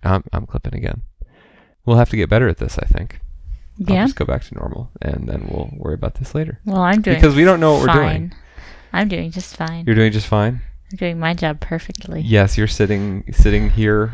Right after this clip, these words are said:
Speaker 1: in, in our, in our game room, surrounded by old video games.
Speaker 2: Talking.
Speaker 1: Talking about, about not video games yet.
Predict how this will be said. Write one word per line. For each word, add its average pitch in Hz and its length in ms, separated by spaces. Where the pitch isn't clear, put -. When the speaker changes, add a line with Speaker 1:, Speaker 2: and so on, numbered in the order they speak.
Speaker 1:
in, 101 300
in 101 160
our, 98 320
in 98 80
our 95 100
game 98 300
room, 98 200
surrounded 101 460
by 92 140
old 95 220
video 95 280
games. 90 420
Speaker 2:
Talking. 165 560
Speaker 1:
Talking 196 320
about, 92 340
about 90 340
not 95 300
video 85 260
games 85 280
yet. 85 220